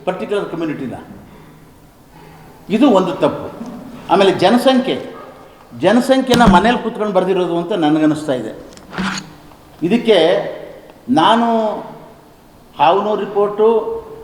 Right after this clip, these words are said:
ವೆಂಕಟಸ್ವಾಮಿ ಕಮಿಷನ್ ರಿಪೋರ್ಟು, ಮಂಡಲ್ ಕಮಿಷನ್, ಎಲ್ಲ ಕಮಿಷನ್ ಮುಂದೆನೂ ಹೋಗಿದ್ದೀನಿ. ಎಲ್ಲ ಕಮಿಷನ್ ರಿಪೋರ್ಟ್ನಲ್ಲೂ ಇದುವರೆಗೂ ಕೊಟ್ಟಿರ್ತಕ್ಕಂಥದ್ದು percentage of ಪಾಪ್ಯುಲೇಷನ್ಸು ಪಾಯಿಂಟ್ ಫೈವ್ ಟು ಒನ್ ಪರ್ಸೆಂಟು ವ್ಯತ್ಯಾಸ ಇದೆ ಒಂದು ಕಮಿಷನ್ಗೂ ಇನ್ನೊಂದು ಕಮಿಷನ್ಗೂ.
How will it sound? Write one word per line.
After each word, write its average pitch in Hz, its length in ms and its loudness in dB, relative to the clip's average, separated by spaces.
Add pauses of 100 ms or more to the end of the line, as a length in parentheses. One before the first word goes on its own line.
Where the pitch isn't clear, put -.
(640)
ವೆಂಕಟಸ್ವಾಮಿ 196 420 0
ಕಮಿಷನ್ 196 400 -6
ರಿಪೋರ್ಟು, 190 460 -2
ಮಂಡಲ್ 175 420 2
ಕಮಿಷನ್, 196 420 -4
ಎಲ್ಲ 175 360 2 (240)
ಕಮಿಷನ್ 202 420 -4
ಮುಂದೆನೂ 208 280 -2
ಹೋಗಿದ್ದೀನಿ. 160 440 -4 (760)
ಎಲ್ಲ 202 280 2 (200)
ಕಮಿಷನ್ 220 380 0
ರಿಪೋರ್ಟ್ನಲ್ಲೂ 202 720 -2
ಇದುವರೆಗೂ 196 380 2
ಕೊಟ್ಟಿರ್ತಕ್ಕಂಥದ್ದು 151 960 -4 (1080)
percentage 202 420 2
of 175 120 2
ಪಾಪ್ಯುಲೇಷನ್ಸು 147 960 -2 (920)
ಪಾಯಿಂಟ್ 220 460 2
ಫೈವ್ 214 220 0
ಟು 247 60 -4
ಒನ್ 196 220 -2
ಪರ್ಸೆಂಟು 185 520 -2
ವ್ಯತ್ಯಾಸ 185 480 2
ಇದೆ 143 160 0
ಒಂದು 160 200 -2
ಕಮಿಷನ್ಗೂ 165 480 -4
ಇನ್ನೊಂದು 175 260 -2
ಕಮಿಷನ್ಗೂ. 123 540 -2